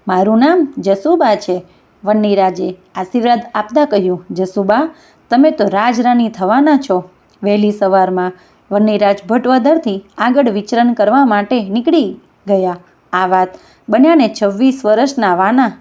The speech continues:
વાઈ ગયા. હવે આવે છે વિસંવત અઢારસો એક્યાસીના વર્ષનો ઇતિહાસ.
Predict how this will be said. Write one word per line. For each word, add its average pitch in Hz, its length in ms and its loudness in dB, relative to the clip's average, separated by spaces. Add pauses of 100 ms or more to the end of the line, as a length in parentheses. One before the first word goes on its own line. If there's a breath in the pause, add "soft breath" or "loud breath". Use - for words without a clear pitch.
(140)
વાઈ 226 260 2
ગયા. 180 340 0 (1120 soft breath)
હવે 220 320 2
આવે 185 240 0
છે 175 420 -8
વિસંવત 226 600 -2
અઢારસો 202 600 -2 (180)
એક્યાસીના 254 640 2
વર્ષનો 202 440 0
ઇતિહાસ. 180 540 -2